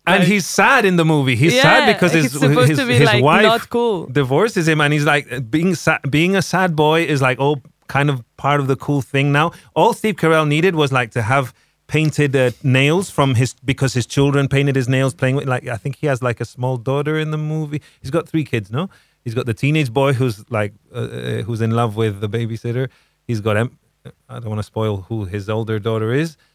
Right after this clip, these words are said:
Speaker 1: 'cause that's a plot twist. And, uh, <laughs> and I think there's a smaller one. Anyway, wow, whatever. I'm going off. Uh, so yeah, Steve Carell in Crazy Stupid Love, that is a fashion icon. And obviously, someone gets name dropped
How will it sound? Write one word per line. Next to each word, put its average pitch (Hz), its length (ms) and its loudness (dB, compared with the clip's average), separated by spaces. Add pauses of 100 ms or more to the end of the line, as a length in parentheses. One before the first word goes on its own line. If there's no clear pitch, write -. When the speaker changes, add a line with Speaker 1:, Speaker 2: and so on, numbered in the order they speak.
(240)
Speaker 1:
'cause 113 140 -4
that's 110 240 -2
a 107 460 0
plot 123 240 -2
twist. 165 320 -4 (100)
And, 123 420 0
uh, 117 220 0 (400)
<laughs> - 300 -20
and 170 100 0 (260)
I 127 180 0
think 165 200 -4
there's 151 140 0
a 135 80 0
smaller 135 320 0
one. 127 100 -2
Anyway, 147 300 0 (180)
wow, 208 220 4
whatever. 175 340 2 (220)
I'm 151 100 2
going 175 220 2
off. 143 260 -4
Uh, 135 320 0 (280)
so 170 120 2
yeah, 165 240 4 (160)
Steve 214 340 -2
Carell 190 460 2
in 151 80 -2
Crazy 175 260 0
Stupid 160 320 0
Love, 156 320 2
that 147 160 2
is 143 140 0
a 131 60 0
fashion 131 340 0
icon. 117 380 0 (360)
And 143 140 4
obviously, 156 560 0 (180)
someone 165 600 2
gets 139 240 -2
name 151 260 2
dropped 127 380 -2